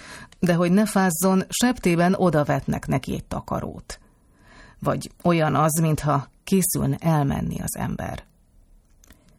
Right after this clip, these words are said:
Gyakran megesik az ilyen. Velem is megtörtént, hogy a szívem nem igen ismerte ki magát,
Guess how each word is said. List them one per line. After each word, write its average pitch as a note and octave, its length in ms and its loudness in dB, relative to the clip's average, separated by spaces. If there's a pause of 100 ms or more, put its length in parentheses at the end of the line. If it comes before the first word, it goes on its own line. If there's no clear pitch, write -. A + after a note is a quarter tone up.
(180)
Gyakran D3+ 560 -2
megesik - 480 -8
az - 140 -10
ilyen. - 360 -10 (920)
Velem G#3+ 300 2
is C#3+ 140 0
megtörtént, D#3 680 0
hogy D3+ 180 -4
a - 60 -4
szívem D3+ 640 0 (120)
nem G#3+ 240 4
igen D3+ 340 -2
ismerte C3+ 580 -4
ki - 140 -6
magát, C#3+ 560 -2